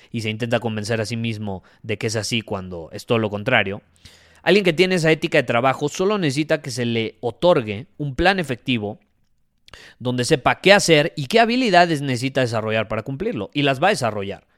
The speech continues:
Cuando se les proporciona eso, saben cómo trabajar, saben cómo actuar y saben cómo desempeñarse día tras día. Ahora, ¿cuál es el problema? Y aquí es donde probablemente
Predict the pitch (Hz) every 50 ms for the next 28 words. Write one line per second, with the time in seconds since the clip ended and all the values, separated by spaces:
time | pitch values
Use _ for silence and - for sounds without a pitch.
0 | _ _ _ - - - - - 151 147 151 156 135 151 147 151 139 - - 156
1 | 147 - - 156 143 - 214 214 214 208 196 185 180 - 208 214 220 214 - _
2 | - - 180 160 151 139 131 117 - 202 226 226 - - 147 131 123 120 - -
3 | 127 110 107 - - - - - _ - - 151 135 135 123 120 - 175 208 233
4 | 233 190 - - - - 143 123 120 139 - - - - 131 123 - 165 156 151
5 | 147 139 123 - 180 180 170 160 143 131 - - 120 110 - 120 123 135 135 135
6 | 131 - - 131 117 113 127 135 127 120 120 - 117 110 107 101 98 113 120 113
7 | 101 87 - - _ _ _ _ _ _ _ _ _ _ _ _ _ _ _ _
8 | _ _ _ _ _ - 107 123 143 160 156 131 98 90 - _ _ _ _ _
9 | _ _ _ _ _ - 180 208 202 202 196 160 151 165 156 143 - 143 131 131
10 | 127 143 143 147 143 127 107 98 - _ _ _ - - - - - 139 139 139
11 | 139 - 185 185 165 170 180 175 175 165 170 - - 143 131 131 131 131 156 170
12 | 175 165 165 160 147 139 143 147 147 139 127 110 - 104 101 101 - -